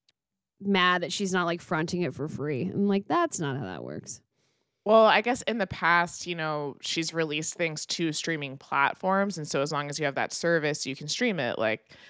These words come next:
Speaker 2: The Reputation tour was on Netflix, Miss
Speaker 1: True.
Speaker 2: Americana on Netflix, and then Long Pond Sessions on Disney Plus. But yeah, this is, like, because it was a theatrical movie release, it's handled differently. It's not a direct to a streaming platform. It's gonna be available on demand.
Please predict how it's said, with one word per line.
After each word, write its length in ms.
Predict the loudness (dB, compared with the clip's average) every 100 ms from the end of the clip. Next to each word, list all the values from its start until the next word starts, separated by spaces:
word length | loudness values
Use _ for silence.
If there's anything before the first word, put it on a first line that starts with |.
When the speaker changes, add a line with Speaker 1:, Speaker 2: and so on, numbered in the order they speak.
| -12
Speaker 2:
The 60 | -2
Reputation 680 | -2 -2 -2 0 -2 -6 -8
tour 320 | -4 0 2
was 180 | 2 2
on 180 | 0 0
Netflix, 840 | 0 0 2 2 2 0 -6 -10 -12
Miss 480 | -18 _ -6 -4 -2
Speaker 1:
True. 20 |
Speaker 2:
Americana 500 | -2 -4 2 4 6
on 220 | 4 4
Netflix, 500 | 2 2 0 0 0
and 100 | -2
then 180 | -2 0
Long 220 | 0 0
Pond 260 | -2 -4 -2
Sessions 400 | -4 -4 -6 -6
on 120 | -6
Disney 300 | -6 -10 -12
Plus. 720 | -6 2 4 4 0 -4 -8 -12 -20 -20 _
But 260 | 4 4 6
yeah, 200 | 4 2
this 240 | 2 2 0
is, 220 | 0 2
like, 240 | 2 2
because 340 | -4 -4 -2 0
it 80 | 0
was 160 | 0
a 220 | 2 2
theatrical 760 | -2 -4 2 4 2 0 -6 -8
movie 360 | -2 -2 0 2
release, 420 | 2 2 0 -2
it's 300 | -6 -6 -6
handled 480 | -4 -2 0 -2 -2
differently. 460 | -2 -2 -4 -4
It's 180 | -4 -2
not 260 | 0 2 2
a 100 | -2
direct 580 | -2 -2 -2 -2 -6 -10
to 260 | -6 -4 -4
a 80 |
streaming 360 | -4 -2 -4 -4
platform. 440 | -4 -4 -2 -4 -4
It's 140 | -6
gonna 160 | -6 -2
be 120 | -2
available 380 | 0 -2 0 0
on 320 | 0 0 -4
demand. 840 | -8 -4 0 0 -2 -6 -8